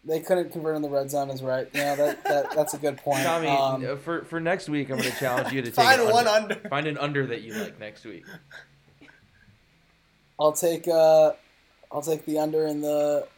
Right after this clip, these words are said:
Speaker 1: the, uh, maybe Jets, maybe Jets Titans game.
Speaker 3: All right.
Speaker 1: Under. Um, no, I'm just joking. Uh,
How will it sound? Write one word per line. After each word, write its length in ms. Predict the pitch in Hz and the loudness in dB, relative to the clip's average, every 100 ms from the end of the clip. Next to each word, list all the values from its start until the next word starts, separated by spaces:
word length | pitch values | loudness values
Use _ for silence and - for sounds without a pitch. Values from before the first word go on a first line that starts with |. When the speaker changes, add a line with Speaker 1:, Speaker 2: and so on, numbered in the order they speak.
| 151 | -12
Speaker 1:
the, 240 | 143 143 | -8 -4
uh, 360 | 143 143 143 139 - _ _ _ _ _ _ - - | -2 -2 -4 -6 -12 _ _ _ _ _ _ -20 -14
maybe 220 | 143 147 | -8 -8
Jets, 420 | 139 143 143 - - | -4 -4 -4 -8 -10
maybe 260 | 151 156 151 | -6 -6 -6
Jets 320 | 147 156 - | -2 -2 0
Titans 400 | 160 160 156 135 | 0 -2 -2 -6
game. 280 | 131 117 117 - | -8 -10 -14 -12
Speaker 3:
All 120 | 175 | -6
right. 260 | 160 156 160 - _ | -4 -4 -6 -16 _
Speaker 1:
Under. 360 | 143 139 131 113 _ _ _ _ _ _ _ _ - | -10 -8 -8 -10 _ _ _ _ _ _ _ _ 0
Um, 580 | 147 143 143 143 135 - _ _ - - _ | 4 6 4 0 -6 -16 _ _ -20 -20 _
no, 120 | 147 | -4
I'm 180 | 135 139 | -2 -2
just 160 | 143 - | -4 -6
joking. 380 | 135 123 127 120 _ _ _ _ _ _ _ | -6 -6 -10 -14 _ _ _ _ _ _ _
Uh, 520 | 143 147 147 147 147 | 4 6 8 6 4